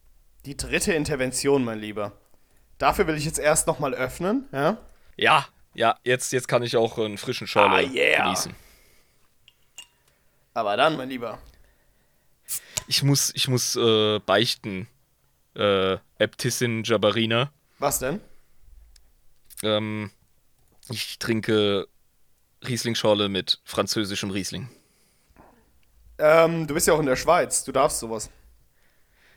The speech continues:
Speaker 2: Ja, ich bin im Exil und hier gibt's keinen Pfälzer Riesling.
Speaker 1: Ja, ich weiß, also das ist nicht deine Schuld. Du würdest es ja auch anders
Speaker 2: Ich
Speaker 1: machen, wenn du könntest.
Speaker 2: Ich hab ein Restaurant gefunden, ein ziemlich geiles,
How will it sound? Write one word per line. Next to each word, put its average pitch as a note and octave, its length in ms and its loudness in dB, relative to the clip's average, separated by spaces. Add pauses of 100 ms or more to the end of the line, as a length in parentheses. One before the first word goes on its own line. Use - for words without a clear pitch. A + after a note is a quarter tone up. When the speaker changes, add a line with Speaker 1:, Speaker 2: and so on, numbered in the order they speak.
Speaker 2:
Ja, C3 220 6
ich A#2+ 120 -2
bin C3+ 100 -2
im B2+ 80 -2
Exil C3+ 400 0
und C3 100 -2
hier C3 100 -2
gibt's B2+ 180 -8
keinen A#2+ 240 0
Pfälzer A#2 320 -4
Riesling. C3+ 320 -10
Speaker 1:
Ja, C3 160 -2
ich C#3 100 -2
weiß, F#3+ 240 6
also C3 160 -4
das C#3 160 -2
ist C#3+ 140 -2
nicht D3 140 -2
deine C3 180 0
Schuld. D#3+ 400 0
Du C3 80 -10
würdest D3 260 0
es - 120 0
ja D3 100 2
auch - 240 -4
anders D#3 320 2
Speaker 2:
Ich D#3 40 -4
Speaker 1:
machen, D#3+ 140 2
wenn D3 60 -2
du C#3 60 -6
könntest. - 400 -2 (800)
Speaker 2:
Ich C3 160 -4
hab - 180 -2
ein D#3 180 4
Restaurant D3+ 540 2
gefunden, F3 600 -6
ein C#3+ 80 -8
ziemlich D3 300 -4
geiles, D#3+ 560 2